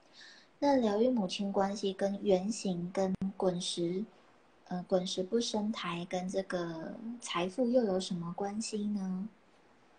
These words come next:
我们如果对妈妈怀有怨恨、怀有痛苦、怀有说不出来的悲伤、愤怒等等，这样卡住的情绪啊，它都会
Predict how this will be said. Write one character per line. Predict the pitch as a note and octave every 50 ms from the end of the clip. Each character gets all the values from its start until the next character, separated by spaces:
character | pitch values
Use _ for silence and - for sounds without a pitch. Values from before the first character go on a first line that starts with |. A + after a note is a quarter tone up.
| _ _ _ - _ _ _ _ _ _ _ -
我 | - G3+
们 | G#3 G#3+ A3
如 | A3+ B3+ C#4
果 | C#4 B3+ A3
对 | - B3 B3+ B3
妈 | B3 A#3+ A3+ A3
妈 | A3 A3 A3 G#3+ G#3+ G#3 G#3 A3
怀 | A3 - - F#3+ F3+ F#3
有 | G3 G3+ G#3+ F#3 - - A1 - - - _ _ _ _ _ _ _ -
怨 | - B3 B3+ A#3 A3 G3+ G3
恨、 | G3+ G3+ A3+ A3 G3+ F3 F#3 G3 G#3+ - -
怀 | F#3+ F#3+
有 | G3+ G3+ F#3 F#3
痛 | F#3 - - C4+ B3+ A#3+ G#3+ F#3
苦、 | E3+ - - - - - - B3+ A#3 - _ _ _ _ _ _ _ _ _ _ _ _ _ _
怀 | - G3+ G#3
有 | G#3 G3+ F#3+
说 | F#3 - - B3 A#3 A#3+
不 | A#3+ C4 B3+
出 | C4 - - B3 A#3+
来 | A3 F#3+ F3
的 | F3+ F#3 F#3
悲 | F#3 F#3 - G#3 G#3 A3
伤、 | A3 - - A3 G#3 G#3 G#3 G#3+ A3+
愤 | - - B3 A#3 G#3+ G3+ G3+
怒 | G3+ A3 G3+ F#3+ -
等 | F3+ E3+ E3 E3+ F3+
等， | - G#3 G3 - - G#3+ - - _ _ _ _ _ _ _ _ _ _ _ _ -
这 | - - - D4+ C#4+ C4 - A#3
样 | A#3 A#3+ A#3+ A3 G3
卡 | - - - - E3 D#3
住 | D#3+ - G#3 G#3+
的 | G3+ F3+ E3+
情 | E3+ - - F#3 E3 D#3+ E3+
绪 | F3+ - - A3+ G3 F3
啊， | - - - - A3 - - - - - _ _ _ _ _ _ _ _
它 | - - - A#3 A#3+ B3
都 | - A#3+ B3
会 | - - B3+ A#3